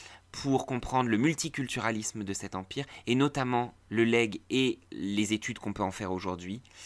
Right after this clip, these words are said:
Euh, il y a une phrase que j'aime beaucoup, que mon professeur d'histoire vietnamienne m'a toujours répétée. Un très bon sinologue,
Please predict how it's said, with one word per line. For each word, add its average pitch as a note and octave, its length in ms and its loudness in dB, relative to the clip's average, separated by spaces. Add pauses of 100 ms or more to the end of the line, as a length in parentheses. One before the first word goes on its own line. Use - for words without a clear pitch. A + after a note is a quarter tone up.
(400)
Euh, F#2 680 -2 (320)
il G2+ 60 -6
y A2 40 0
a - 20 2
une G#2+ 100 0
phrase - 280 -2
que G#2+ 100 -6
j'aime F#2 200 -4
beaucoup, A2 440 -6 (260)
que - 100 -8
mon F2 360 -6
professeur G#2 560 -4
d'histoire F#2 320 -8
vietnamienne G2 560 -6
m'a D#2+ 160 -8
toujours A#2 420 -6
répétée. F#2+ 500 -4 (1900)
Un A#2+ 140 4
très - 260 2
bon C#3 180 0
sinologue, A#2+ 720 2